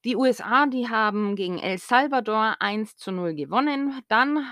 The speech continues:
null zu zwei gegen Kanada verloren und gegen Honduras konnte man dann wieder einen Sieg einfahren und ist damit auch so gut wie qualifiziert für die W M.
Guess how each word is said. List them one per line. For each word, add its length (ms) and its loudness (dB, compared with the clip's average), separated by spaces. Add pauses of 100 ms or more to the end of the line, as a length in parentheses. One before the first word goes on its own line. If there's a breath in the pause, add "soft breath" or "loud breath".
(120)
null 240 0
zu 160 -10
zwei 280 -2
gegen 200 -6
Kanada 380 -4
verloren 420 -2
und 260 -8 (100)
gegen 260 -8
Honduras 500 -4
konnte 260 -4
man 200 0
dann 140 -2
wieder 180 -2
einen 260 -6
Sieg 460 0
einfahren 880 0 (600 loud breath)
und 300 2 (140)
ist 240 -2
damit 400 0
auch 320 -2
so 220 -6
gut 340 -8
wie 140 -6
qualifiziert 840 -4
für 140 -10
die 180 -8
W 200 -2
M. 220 -6